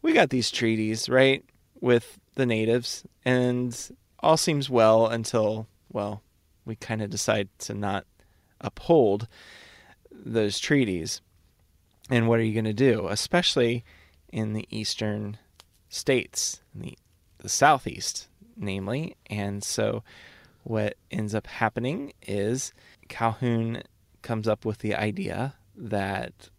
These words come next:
well, it's not a good idea for the United States to invade Florida, but Andy Jack, that's what he did. <laughs> And it seems like they should have some rights, but maybe not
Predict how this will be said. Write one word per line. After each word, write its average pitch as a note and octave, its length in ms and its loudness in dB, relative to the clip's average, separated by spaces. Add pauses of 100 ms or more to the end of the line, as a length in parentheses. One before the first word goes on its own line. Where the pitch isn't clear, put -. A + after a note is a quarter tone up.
(120)
well, E3+ 280 2
it's - 260 -6
not C4+ 160 0
a F3 40 0
good D3 140 0
idea A2 480 2
for A2 640 -4
the G#2+ 120 -8
United G#2+ 260 -4
States - 380 -6
to G#2 420 -4
invade G#2+ 540 -6
Florida, B2 640 2 (600)
but A#2 380 6 (200)
Andy G#2 260 -4
Jack, G#2+ 440 -2 (320)
that's - 180 -14
what G#2 140 -4
he A#2 80 0
did. E3 360 4 (360)
<laughs> - 320 -4
And B2+ 400 4 (760)
it D#3+ 200 -2
seems E4 420 -2
like G#3 440 0 (100)
they C#3+ 180 4
should C#3 200 0
have C3+ 260 0
some A2 260 -2
rights, A2 560 -2
but G#2+ 420 0 (360)
maybe A3 320 -2
not C#3 760 -2